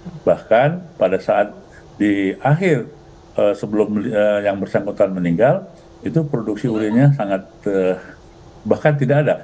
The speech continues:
Kita sebut dengan anuri gitu ya, Pak Hermawan, ya, anuri. Nah, dengan gejala-gejala inilah pihak dokter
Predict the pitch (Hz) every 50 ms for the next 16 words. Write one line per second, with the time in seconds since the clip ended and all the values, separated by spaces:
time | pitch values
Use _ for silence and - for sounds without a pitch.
0 | - - - - - - - - 123 117 120 - - 117 117 113 113 107 110 110
1 | 113 110 113 117 131 135 139 131 113 95 95 90 95 95 90 85 90 87 85 95
2 | 95 92 92 92 92 87 90 120 147 143 143 139 - - - - - 92 92 95
3 | 90 85 90 85 78 76 - - - - - - - 104 101 101 104 98 107 107
4 | 107 104 104 101 107 98 104 101 101 95 104 104 98 98 104 101 104 123 160 156
5 | 110 123 143 143 - - - - 110 98 107 101 92 95 - - - - 95 92
6 | 95 107 131 147 147